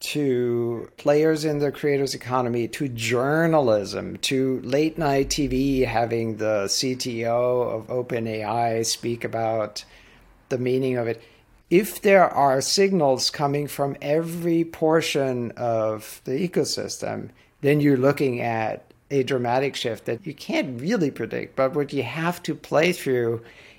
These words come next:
is different scenarios. Where would we go with this? So let's take again my friends who are professionals in the movie industry and the game industry, my friends like yourself who are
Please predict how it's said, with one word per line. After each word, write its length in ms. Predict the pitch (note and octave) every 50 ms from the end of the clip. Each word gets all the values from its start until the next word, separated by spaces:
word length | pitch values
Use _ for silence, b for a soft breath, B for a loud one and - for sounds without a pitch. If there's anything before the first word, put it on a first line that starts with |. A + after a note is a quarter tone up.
| B B
is 240 | - D3 C#3+ - -
different 420 | - D#3 D#3+ - - E3+ D#3 D#3
scenarios. 840 | - - E3+ D3+ C3+ C3 F3 G#3 A3+ D3+ A2 G#2+ G#2 - - - - -
Where 200 | - C3 D3 D3+
would 280 | D#3 D#3+ D#3+ C#3+ D#3
we 100 | D#3 C#3
go 220 | B2 B2+ A#2+ C#3 G3
with 200 | F#3 C#3 - -
this? 200 | - - - -
So 400 | - - C3+ B2+ C3 A#2+ - - - _ _ - - -
let's 260 | C3 D#3 D#3 - -
take 260 | - F#3 F#3+ G3 F#3+
again 460 | - - - D3+ D3+ D#3 D#3 D3+ C#3 C3+
my 200 | C3 C3+ A#2+ A#2+
friends 880 | A#2+ - - - D#3+ E3 E3 D#3+ D#3+ D#3 D3+ D3 C#3 - - - - - - -
who 300 | D3 C3 C3+ C3+ B2+ B2+
are 100 | A#2+ G2+
professionals 560 | - - C3 C3 C#3 C3 - D3+ B2 A2+ G#2+
in 80 | G#2+
the 80 | B2 D#3+
movie 220 | G3 F#3+ F3 E3
industry 360 | E3+ E3 D3+ C#3+ - - D3 A#2+
and 120 | G#2+ G2+
the 80 | G#2 G2+
game 260 | - C3+ D#3 D#3+ D#3
industry, 800 | D#3+ D#3 D3 C3+ - - - C#3 C3 B2+ B2 A#2+ A#2+ A2+ A2+ - -
my 140 | C3 C3 C3
friends 500 | A#2+ - D#3+ D#3+ D#3+ D#3 D#3+ D#3+ C3+ B2+
like 180 | C3+ C#3 B2+
yourself 500 | C#3 D#3 D3 - A3 A3+ G3 D3+ D3 -
who 180 | - D3+ D3+ C#3+
are 300 | C#3 C#3 C3 B2+ B2 -